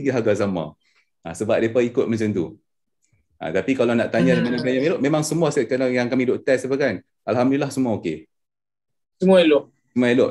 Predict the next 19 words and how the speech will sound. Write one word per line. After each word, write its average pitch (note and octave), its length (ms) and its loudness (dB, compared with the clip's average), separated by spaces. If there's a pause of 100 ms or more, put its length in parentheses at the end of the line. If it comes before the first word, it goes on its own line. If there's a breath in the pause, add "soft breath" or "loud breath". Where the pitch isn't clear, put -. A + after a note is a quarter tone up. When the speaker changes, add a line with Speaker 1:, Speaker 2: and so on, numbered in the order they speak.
Speaker 1:
Kalau B2 320 4
kena C3+ 320 2
dengan A#2+ 240 2
penggunaan A#2 480 2
dia. D#2 140 0 (420)
Kalau G#2 160 4
contoh, B2 320 0
kalau D#3+ 160 2
kita A#2+ 240 0
beli C3 320 2
Speaker 2:
Hmm. A#2 80 0
Speaker 1:
macam A2+ 240 0
contohnya A2 320 0
Wi-Fi G#2+ 400 0
router G#2+ 480 0
yang G#2+ 320 -2
katakanlah G#2 400 -2
yang G2+ 160 -2
murah, C#3 320 0